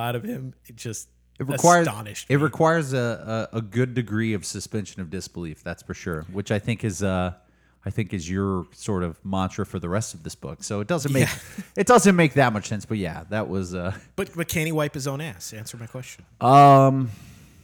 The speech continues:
Speaker 2: probably, but, uh, maybe not thoroughly.
Speaker 1: That was gonna be my, <laughs> my
Speaker 2: Uh,
Speaker 1: answer. All right, we're on the
Speaker 2: I
Speaker 1: same
Speaker 2: feel like he's
Speaker 1: brainwave.
Speaker 2: a, I feel like he's,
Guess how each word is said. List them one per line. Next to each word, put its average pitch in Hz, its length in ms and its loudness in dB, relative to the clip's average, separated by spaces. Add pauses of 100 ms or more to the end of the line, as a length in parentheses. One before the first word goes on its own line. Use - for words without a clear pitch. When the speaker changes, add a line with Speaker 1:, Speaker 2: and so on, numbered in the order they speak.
(800)
Speaker 2:
probably, 107 680 -2 (280)
but, 87 540 -4 (180)
uh, 80 440 -8
maybe 90 320 -6
not 82 240 -8
thoroughly. 76 640 -6 (500)
Speaker 1:
That 117 180 -8
was 107 140 -12
gonna 113 160 -8
be 107 180 -8
my, 113 160 -6 (340)
<laughs> - 0 - (360)
my 165 280 -2
Speaker 2:
Uh, 127 60 -2
Speaker 1:
answer. 113 320 -8
All 135 80 -2
right, 120 160 -2
we're 131 120 -4
on 160 100 -2
the 139 100 -6
Speaker 2:
I - 60 2
Speaker 1:
same 151 80 0
Speaker 2:
feel 175 100 8
like 165 200 6
he's 147 220 4
Speaker 1:
brainwave. 127 180 6
Speaker 2:
a, 120 40 2
I 117 40 0
feel 139 180 0
like 135 160 0
he's, 110 380 -4